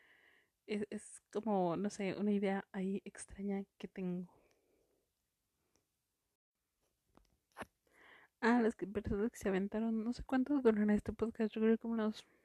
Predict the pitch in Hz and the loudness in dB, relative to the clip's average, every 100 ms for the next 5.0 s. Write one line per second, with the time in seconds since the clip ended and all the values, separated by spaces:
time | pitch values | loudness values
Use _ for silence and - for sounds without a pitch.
0 | _ 214 220 254 - 262 254 311 311 - | _ -4 -2 -2 -4 -4 -4 -4 -6 -2
1 | 359 392 - _ - - - - - - | -4 -4 -12 _ -20 -20 -20 -20 -20 -20
2 | _ _ _ 202 202 - 208 202 - 214 | _ _ _ 0 0 -2 -6 -4 -4 -2
3 | 214 220 214 208 208 196 196 214 233 - | -2 0 2 2 2 0 2 2 2 2
4 | 220 208 208 202 202 269 - - _ 254 | 0 0 0 0 0 0 -4 -18 _ -10